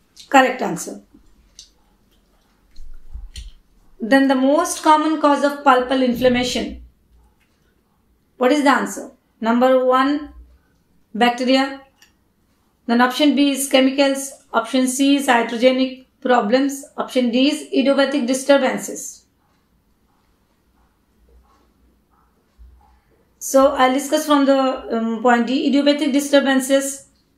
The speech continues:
Sometimes it may not cause pulpal inflammation. Okay.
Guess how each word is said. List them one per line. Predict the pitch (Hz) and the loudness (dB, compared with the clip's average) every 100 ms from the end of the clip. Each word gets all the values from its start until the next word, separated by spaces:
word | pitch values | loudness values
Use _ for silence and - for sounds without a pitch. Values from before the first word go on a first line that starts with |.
| _ _ _ _ _ _ | _ _ _ _ _ _
Sometimes | - 269 262 277 - | 0 2 2 0 -2
it | 262 | -4
may | 254 247 | 0 2
not | 269 - - | 2 0 0
cause | 269 247 - | 2 0 -2
pulpal | 247 214 220 | -2 -2 -2
inflammation. | 202 - 202 190 - - - _ _ _ _ _ 226 | -6 -6 -8 -8 -12 -16 -20 _ _ _ _ _ -12
Okay. | 233 269 277 | -8 -10 -10